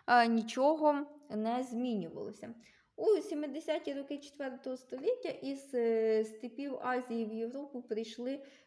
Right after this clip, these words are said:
гуни. Це у нас ось сімдесяті роки четвертого століття сюди приходять гуни.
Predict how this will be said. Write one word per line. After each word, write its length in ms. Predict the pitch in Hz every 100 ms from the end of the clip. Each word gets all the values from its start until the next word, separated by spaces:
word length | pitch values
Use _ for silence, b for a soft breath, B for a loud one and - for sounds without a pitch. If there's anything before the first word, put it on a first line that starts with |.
| -
гуни. 720 | 220 226 277 247 208 254 453 - _ _ _ _ _ _ _ 240 -
Це 140 | 214
у 160 | 208 202
нас 400 | 190 196 196 - - -
ось 240 | - _ _ B B B B B _ -
сімдесяті 1080 | - 220 226 202 226 - 208 196 - 185 185 185 _ _ _ _ _ _ b b _ -
роки 440 | 208 208 226 214
четвертого 880 | 202 214 202 214 202 196 185 196 202
століття 760 | 202 - 226 190 175 - 254 427 - _ b b b b
сюди 340 | - 214 254
приходять 720 | 294 - 226 202 240 208 226 - -
гуни. 680 | 185 190 202 240 214 165 196